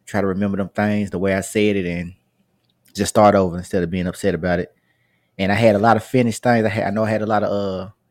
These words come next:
episodes of Cove shits finished, and I had some, a few essays I wrote that was finished, but I'm just gonna write 'em again and word 'em better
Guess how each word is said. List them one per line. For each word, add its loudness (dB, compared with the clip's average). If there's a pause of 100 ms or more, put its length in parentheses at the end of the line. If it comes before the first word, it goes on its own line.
(100)
episodes -4
of -12
Cove -2
shits -12
finished, -8 (800)
and -6
I -4
had -2
some, -10
a -10
few -8
essays -2
I -2
wrote -6 (340)
that -6
was -10
finished, -4
but -2
I'm -4
just -4
gonna -6
write 2
'em -6
again -4
and -6
word 2
'em -6
better -2